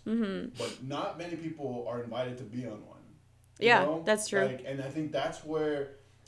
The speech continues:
Speaker 2: I'm gonna find, like, a, a pretty good, like, start, at least starting base of people listening, because, like, their friends are gonna be on it, and their sister, and their mom, and
Speaker 1: Mm-hmm.
Speaker 2: whoever, because I want to talk to,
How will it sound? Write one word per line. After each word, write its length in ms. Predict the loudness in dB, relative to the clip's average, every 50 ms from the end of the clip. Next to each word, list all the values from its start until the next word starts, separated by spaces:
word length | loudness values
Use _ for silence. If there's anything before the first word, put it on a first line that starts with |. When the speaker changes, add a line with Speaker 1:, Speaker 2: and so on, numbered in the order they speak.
| -6
Speaker 2:
I'm 80 | -4 -2
gonna 140 | -2 -2 -2
find, 320 | -2 -4 -4 -4 -4 -4
like, 140 | -4 -4 -4
a, 120 | -4 -4 -4 -4
a 80 | -4 -4
pretty 320 | -4 -4 -6 -4 -2 -2
good, 520 | -2 -2 -2 0 0 0 2 0 0 -2 -6 -18 -20 -20 -20 -20 -16 -10
like, 140 | -8 -8 -8
start, 520 | -8 -10 -12 -6 0 4 6 6 6 6 4
at 160 | 2 2 2
least 260 | 0 -2 -4 -6 -10 -6
starting 640 | -2 2 4 6 6 6 4 4 2 2 2 0 -2
base 500 | -4 -2 -4 -4 -4 -4 -6 -12 -14 -10
of 180 | -8 -8 -8 -8
people 280 | -10 -10 -8 -6 -4 -2
listening, 380 | -2 -2 -2 -4 -10 -12 -12
because, 380 | -12 -12 -8 -6 -6 -6 -8 -10 -16 -20 -20 -20 -20 -20 -20 -20 -20 -12 -6
like, 280 | -4 -4 -4 -4 -6 -4
their 260 | -2 -2 0 0 -2 -6 -8 -14 -16 -18 -18
friends 360 | -10 -4 -4 -2 -2 -2 -4
are 20 | -4
gonna 160 | -6 -6 -8
be 160 | -8 -8 -8
on 140 | -8 -10 -12
it, 140 | -14 -14 -14 -14
and 100 | -12 -10
their 120 | -10 -10
sister, 440 | -10 -8 -8 -8 -8 -8 -8 -8 -8
and 100 | -8 -8
their 80 | -8 -4
mom, 380 | -2 0 0 0 0 0 -2
and 180 | -2 -2 -4 -4
Speaker 1:
Mm-hmm. 80 | -6 -2
Speaker 2:
whoever, 320 | 2 4 4 4 4 0 -4
because 280 | -8 -8 -6 -6 -4 -4
I 80 | -4 -4
want 280 | -2 -2 -4 -4 -4
to 60 | -6 -10
talk 360 | -6 -4 -4 -4 -4 -6 -10 -10
to, 240 | -10 -8 -8 -10